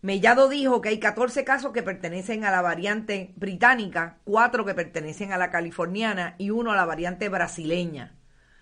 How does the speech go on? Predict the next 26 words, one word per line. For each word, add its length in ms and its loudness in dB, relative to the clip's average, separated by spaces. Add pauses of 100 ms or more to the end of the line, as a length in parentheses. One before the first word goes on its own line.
(120)
En 140 -4
el 80 2
laboratorio 540 2
del 120 2
C 160 2
D 120 2
C, 380 -2
dijo 280 0
el 80 0
secretario, 680 0
se 120 -8
está 480 2 (300)
secuenciando 920 -2
la 300 2
cadena 400 2
completa. 600 -2
La 80 -6
Escuela 300 -4
de 120 -4
Medicina 420 -4
de 120 0
Ponce 360 -2
también 540 -4
tiene 160 -6
una 140 -6
secuencia. 680 -6